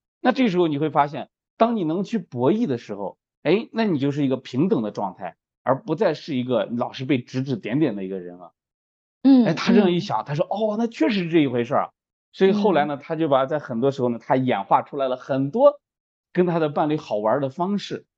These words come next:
Speaker 1: 那么在这个过程中，这个人就不焦虑了，就是我们说的，他开始松弛下来了。事实上，
Speaker 2: 嗯。
Speaker 1: 一个被动的人，他是没有办法松弛的，而一个可以被动还可以主动的人，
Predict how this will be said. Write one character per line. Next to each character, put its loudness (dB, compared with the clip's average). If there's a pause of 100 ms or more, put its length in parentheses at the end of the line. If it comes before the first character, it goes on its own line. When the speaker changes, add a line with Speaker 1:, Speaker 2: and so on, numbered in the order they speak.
(200)
Speaker 1:
那 2
么 2
在 4
这 0
个 0
过 0
程 -4
中， -4
这 -4
个 -4
人 -6
就 -4
不 -6
焦 -2
虑 -6
了， -18
就 -8
是 -6
我 -6
们 -10
说 -10
的， -8 (320)
他 -14
开 -4
始 -6
松 0
弛 -14
下 -6
来 -14
了。 -20 (500)
事 2
实 2
上， 0
Speaker 2:
嗯。 - (500)
Speaker 1:
一 0
个 8
被 -2
动 -2
的 -4
人， -8 (380)
他 -10
是 -8
没 2
有 2
办 -2
法 -6
松 -4
弛 -14
的， -10 (300)
而 2
一 -4
个 0 (100)
可 2
以 2
被 0
动 -4
还 0
可 -4
以 -4
主 -4
动 -2
的 0
人， -10